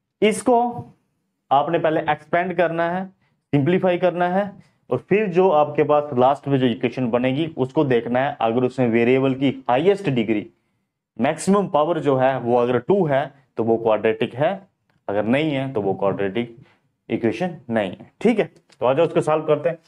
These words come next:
ये a plus b का होल स्क्वायर भी, इस तरह से भी इसको सॉल्व कर सकते हो आप, इसको दो तरीके से सॉल्व कर सकते हो आप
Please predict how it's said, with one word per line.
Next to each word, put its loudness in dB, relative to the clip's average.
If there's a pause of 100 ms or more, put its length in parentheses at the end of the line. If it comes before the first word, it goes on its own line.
(240)
ये 0
a 2
plus -2
b 2
का 0
होल 2
स्क्वायर 0
भी, 0 (260)
इस -2
तरह 0
से 2
भी 2
इसको 0
सॉल्व 2
कर 2
सकते 0
हो 2
आप, -6 (800)
इसको 2
दो 2
तरीके 2
से 0
सॉल्व -2
कर 0
सकते -8
हो -6
आप -14